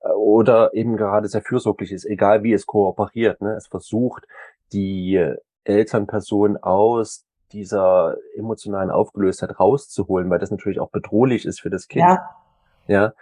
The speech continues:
Speaker 1: Und das ist natürlich auch schwierig, denn besonders wenn ein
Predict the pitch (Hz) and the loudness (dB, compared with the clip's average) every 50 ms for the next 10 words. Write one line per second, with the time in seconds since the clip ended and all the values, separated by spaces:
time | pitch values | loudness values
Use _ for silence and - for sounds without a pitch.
0 | - - _ _ - 107 107 107 95 131 127 127 117 127 110 - 120 117 104 - | -20 -20 _ _ 2 4 4 4 4 2 2 2 -2 -4 -4 -2 -2 -4 -4 -2
1 | - 107 123 123 - - - 113 113 113 110 - - 104 104 101 95 - 113 131 | 0 0 0 -2 -2 -6 -4 -4 -4 -4 -6 -4 -4 -4 -4 -2 -2 0 0 2
2 | 127 123 - - 110 107 104 104 101 - | 2 0 0 0 -2 -2 -2 -4 -6 -10